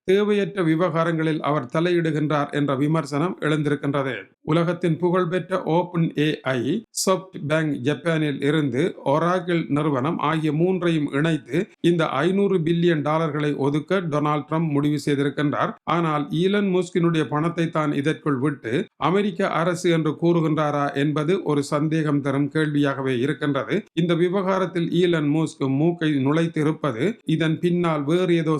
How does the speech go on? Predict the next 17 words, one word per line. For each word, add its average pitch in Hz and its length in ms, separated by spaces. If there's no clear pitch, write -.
சம்பவம் 151 500
இருப்பதன் 143 460
அடையாளமாகவே 139 680
இருக்கின்றது. 139 460
மறுபுறம் 160 500
டொனால்ட் 170 360
ட்ரம்ப் 185 280
நேட்டோவுடன் 165 600
முருகலான 160 600
நிலையிலேயே 151 560
இருக்கின்றார். 147 500
இந்த 185 140
ஆண்டு 185 220
நேட்டோவிற்கு 175 640
அமெரிக்கா 160 360
பணம் 170 280
ஒதுக்கும் 151 360